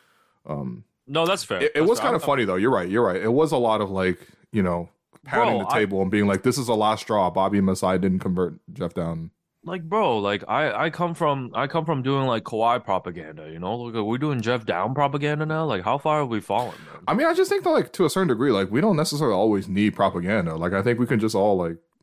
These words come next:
Speaker 2: We don't need
Speaker 1: experience this and
Speaker 2: propaganda
Speaker 1: sort of
Speaker 2: when a team is bad.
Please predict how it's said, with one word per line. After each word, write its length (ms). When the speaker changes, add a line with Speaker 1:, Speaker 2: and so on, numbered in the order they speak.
Speaker 2:
We 140
don't 180
need 140
Speaker 1:
experience 60
this 20
and 160
Speaker 2:
propaganda 360
Speaker 1:
sort 80
of 40
Speaker 2:
when 140
a 100
team 320
is 160
bad. 720